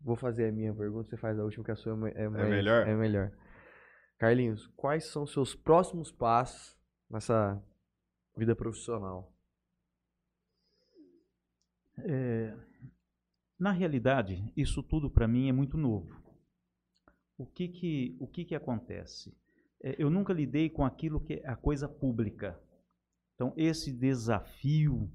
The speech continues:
Speaker 3: é, ele é bem complicado, porque você, você, você lida com situações que às vezes você não tem nem domínio. Então, é,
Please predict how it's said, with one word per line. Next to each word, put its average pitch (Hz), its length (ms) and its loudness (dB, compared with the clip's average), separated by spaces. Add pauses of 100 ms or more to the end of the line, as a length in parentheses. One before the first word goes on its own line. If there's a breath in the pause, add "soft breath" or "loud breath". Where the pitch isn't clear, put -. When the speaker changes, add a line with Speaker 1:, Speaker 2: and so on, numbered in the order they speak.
(880)
Speaker 3:
é, 113 360 -4 (340)
ele 127 340 -2
é 135 60 0
bem 147 720 0 (280)
complicado, 180 720 -4 (160)
porque 120 240 -8
você, 123 720 -8
você, 120 640 -4 (100)
você 113 280 -8
lida 165 300 -2
com 151 160 -4
situações 127 1040 -8 (720)
que 131 120 0
às 123 140 0
vezes 135 220 -6
você 139 280 -10
não 143 180 -4
tem 139 180 -6
nem 147 180 -2
domínio. 123 500 -2 (1080)
Então, 151 680 0 (600)
é, 123 800 -4